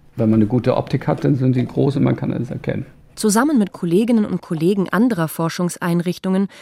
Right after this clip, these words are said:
Speaker 2: stellen die Bonner Biologen fest, ob sie eine bekannte Art gefunden haben. Bislang Unbekannte beschreiben sie und stecken ihre Holotypen in die Referenzsammlung.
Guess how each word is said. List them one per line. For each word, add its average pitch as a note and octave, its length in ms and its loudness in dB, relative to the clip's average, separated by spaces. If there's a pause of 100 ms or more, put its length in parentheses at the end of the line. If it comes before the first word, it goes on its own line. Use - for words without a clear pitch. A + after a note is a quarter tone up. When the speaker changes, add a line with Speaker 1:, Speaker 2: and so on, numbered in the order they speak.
Speaker 2:
stellen G#3 340 2
die F3+ 80 2
Bonner G#3+ 340 2
Biologen F#3+ 500 0
fest, - 380 -4
ob G3 140 -6
sie - 100 -10
eine F3+ 220 -2
bekannte F3+ 560 -2
Art - 180 -2
gefunden - 540 -8
haben. - 240 -6 (460)
Bislang E3+ 300 0
Unbekannte F3+ 760 2 (240)
beschreiben F3+ 520 0
sie B3+ 200 0
und A#3 200 -2
stecken - 420 -2
ihre D#3+ 240 -4
Holotypen A#3 720 -2
in G#3 160 0
die G3+ 120 0
Referenzsammlung. D#3+ 920 -2